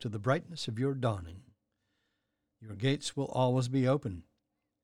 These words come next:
By day or night they will never be shut. They will call you the city of the Lord,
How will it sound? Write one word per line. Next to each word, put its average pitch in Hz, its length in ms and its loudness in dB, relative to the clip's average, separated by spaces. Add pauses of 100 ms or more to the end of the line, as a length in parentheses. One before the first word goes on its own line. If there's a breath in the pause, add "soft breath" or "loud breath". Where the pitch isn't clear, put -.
(160)
By 107 140 -8
day 123 240 2
or 123 180 0
night 139 320 2 (180)
they 120 80 -10
will 107 140 -4
never 135 300 2
be 127 120 0
shut. 160 460 -6 (840)
They 127 80 -6
will 120 140 -2
call 175 300 4
you 175 260 2
the 135 160 -4
city 202 480 0
of 175 140 -2
the 175 80 -2
Lord, 113 540 0